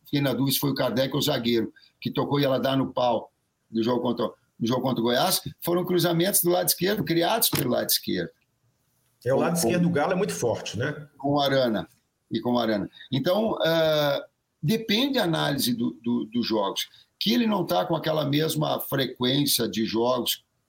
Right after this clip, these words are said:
Speaker 1: anteriormente, o Atlético, sim. Que pode interferir no desempenho do atleta,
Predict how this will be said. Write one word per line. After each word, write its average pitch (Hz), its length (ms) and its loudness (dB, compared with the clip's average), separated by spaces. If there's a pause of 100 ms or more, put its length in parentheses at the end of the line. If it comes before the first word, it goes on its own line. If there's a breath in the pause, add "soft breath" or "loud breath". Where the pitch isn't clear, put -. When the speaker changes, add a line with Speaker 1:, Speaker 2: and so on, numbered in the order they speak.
Speaker 1:
anteriormente, 120 680 0
o - 20 0
Atlético, 127 440 -2
sim. 165 420 0
Que 175 80 0
pode 165 460 0
interferir 143 520 -2
no 147 240 0
desempenho 139 400 -2
do - 140 -8
atleta, 156 520 -2